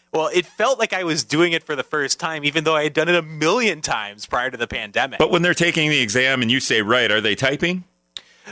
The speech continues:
Speaker 1: Well,
Speaker 2: Are they
Speaker 1: um,
Speaker 2: on a laptop?
Speaker 1: my advanced students, they can type their answers. My, uh, uh, my intro level students, I give them, like,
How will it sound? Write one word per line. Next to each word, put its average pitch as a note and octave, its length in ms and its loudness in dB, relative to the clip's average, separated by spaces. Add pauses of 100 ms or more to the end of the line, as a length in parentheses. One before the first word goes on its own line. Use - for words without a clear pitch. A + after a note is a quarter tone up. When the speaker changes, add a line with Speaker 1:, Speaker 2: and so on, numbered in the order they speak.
(200)
Speaker 1:
Well, D3+ 380 2
Speaker 2:
Are A#2+ 40 4
they C3+ 140 4
Speaker 1:
um, C#3 80 2
Speaker 2:
on B2+ 60 2
a - 20 2
laptop? D#3+ 560 0 (320)
Speaker 1:
my D#3 200 -2
advanced C#3+ 560 -2
students, A#2+ 720 -2 (100)
they C3+ 200 0
can A2+ 480 -6
type A2+ 340 -2
their G#2+ 160 0
answers. G#2 500 -2
My, G#2+ 360 0
uh, G#2+ 180 -2 (140)
uh, G#2 340 0 (100)
my A2+ 300 -2
intro D3 380 2
level G#2+ 360 -2
students, G2+ 540 0
I A2+ 100 2
give G#2+ 180 -10
them, G#2 100 -8
like, G2 180 -2